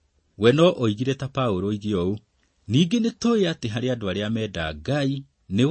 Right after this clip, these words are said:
arĩa metĩtwo nĩwe kũringana na ũrĩa athugundire eke-rĩ, maũndũ mothe nĩ mateithanagia hamwe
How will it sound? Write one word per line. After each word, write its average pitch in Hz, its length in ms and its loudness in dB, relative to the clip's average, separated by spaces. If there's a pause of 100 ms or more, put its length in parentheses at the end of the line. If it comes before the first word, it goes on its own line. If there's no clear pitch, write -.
arĩa 151 160 -2
metĩtwo 123 680 -4 (100)
nĩwe 147 260 0
kũringana 123 480 -4
na 90 100 -4
ũrĩa 95 200 -4
athugundire 92 640 -8
eke-rĩ, 98 560 -8 (600)
maũndũ 90 460 -4
mothe 170 380 0
nĩ 175 100 -2
mateithanagia 123 800 -4
hamwe 98 500 -2